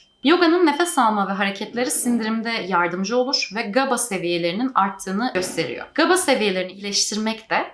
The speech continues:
vagal tonu uyarıyor. Bu işin biraz daha scientific tarafı. Biz aynı şekilde, ben şeye de çok inanıyorum. Vücudunuzu ne kadar streçlerseniz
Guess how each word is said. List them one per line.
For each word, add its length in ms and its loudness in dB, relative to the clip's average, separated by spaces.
vagal 380 2
tonu 280 0
uyarıyor. 440 -4
Bu 240 4
işin 420 -2
biraz 320 2
daha 120 4
scientific 500 -2
tarafı. 360 -8
Biz 320 0
aynı 260 4
şekilde, 580 -4
ben 160 2
şeye 220 0
de 60 -2
çok 240 -8
inanıyorum. 480 -8
Vücudunuzu 680 0
ne 120 0
kadar 340 2
streçlerseniz 1300 -2